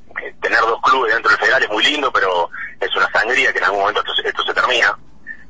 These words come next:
Porque vamos a ser claros, Argentino hace tres años que viene, eh, cada vez que empiezan los, los torneos no sabe si va a jugar o no. Gimnasia, fíjate que el primer año que va a jugar estuvo hasta último momento para confirmar la participación, y me parece que es necesario un aporte extra,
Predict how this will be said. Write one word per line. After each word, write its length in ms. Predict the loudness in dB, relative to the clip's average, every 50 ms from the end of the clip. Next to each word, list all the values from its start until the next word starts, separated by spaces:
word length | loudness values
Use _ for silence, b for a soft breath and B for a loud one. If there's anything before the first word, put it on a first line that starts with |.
| -20 -20 -20 -14 -4
Porque 220 | -4 -4 0 2
vamos 220 | 0 2 2 2 0
a 20 | 0
ser 60 | 2
claros, 280 | 2 2 4 4 4 2
Argentino 380 | 2 0 0 0 0 2 2
hace 180 | 2 2 0 -2
tres 200 | 0 -2 -2 2
años 220 | 0 0 0 0 -2
que 100 | -2 0
viene, 800 | 2 2 2 4 4 4 2 2 2 4 4 4 2 2 0 -2 B B B B B -20 -20 -20 -10
eh, 540 | -4 -4 -2 -2 0 -2 -2 -2 -4 -4 -4
cada 220 | 0 2 4 4
vez 100 | 4 4
que 80 | 2 -2
empiezan 380 | -2 0 -2 0 0 0 2
los, 140 | 2 0 0 0
los 160 | -4 -4 -2
torneos 400 | -2 0 2 2 4 4 4 4
no 80 | 2 2 0
sabe 220 | 2 2 2 2 0 0
si 60 | 0 0
va 80 | 0
a 20 | 0
jugar 220 | 2 0 2 4
o 40 | 4
no. 220 | 4 4 4 2
Gimnasia, 400 | 0 0 0 0 0 0 0 -2
fíjate 260 | -2 0 -2 0 0
que 80 | 0 -2
el 40 | 0
primer 220 | 0 0 2 2
año 160 | 0 0 0
que 60 | 0 0
va 80 | 0
a 40 | 0
jugar 260 | 2 2 2 2 0 B B B B B -20 -20 -18 -6
estuvo 300 | -6 -6 -2 -2 -2 -2 0
hasta 120 | 0 0
último 320 | -2 0 0 0 0 2 2
momento 300 | 2 2 2 0 0 2
para 140 | 2 2
confirmar 340 | 2 0 -2 -2 0 0 2
la 80 | 2 2
participación, 680 | 0 0 -2 -4 -2 0 0 0 2 2 0 0 0 -2 B B B B B B -10
y 80 | -4 -2
me 100 | -2 0
parece 300 | 2 0 0 0 0 0
que 60 | 0
es 60 | 0
necesario 560 | 0 0 -2 -2 0 2 4 4 4 2 2
un 100 | 2 2
aporte 480 | 0 2 2 0 0 2 2 2 2 0
extra, 360 | 0 0 2 2 2 2 2